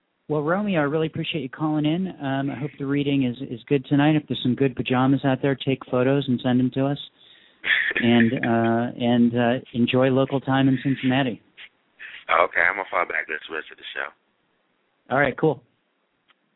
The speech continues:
Speaker 1: Take it easy. That was, uh, Romeo Donati calling from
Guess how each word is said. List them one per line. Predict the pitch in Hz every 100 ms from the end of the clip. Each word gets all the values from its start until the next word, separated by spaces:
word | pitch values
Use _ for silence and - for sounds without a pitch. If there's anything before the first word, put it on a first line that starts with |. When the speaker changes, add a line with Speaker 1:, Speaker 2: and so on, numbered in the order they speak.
| _ _ _ _ -
Speaker 1:
Take | 120 123
it |
easy. | 135 127 123 - _ _ _ _ _ _ _ _
That | 120
was, | 123 120
uh, | 117 113 113 117 131
Romeo | 123 131 127 120
Donati | 117 117 135 143
calling | 135 131 123 123 117
from | 120 113 110 104